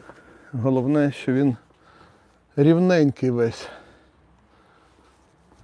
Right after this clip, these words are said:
Абсолютно рівний.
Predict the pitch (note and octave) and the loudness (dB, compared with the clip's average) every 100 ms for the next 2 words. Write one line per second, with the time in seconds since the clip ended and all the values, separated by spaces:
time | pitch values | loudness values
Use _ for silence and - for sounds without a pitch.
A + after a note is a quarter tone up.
0 | - - _ _ _ _ _ _ _ _ | -20 -20 _ _ _ _ _ _ _ _
1 | _ - _ - C#3+ C#3 - D#3 D3+ B2+ | _ -20 _ -2 0 0 2 2 4 2
2 | B2+ B2+ D#3 G3+ G#3 E3+ | 0 0 2 2 0 -4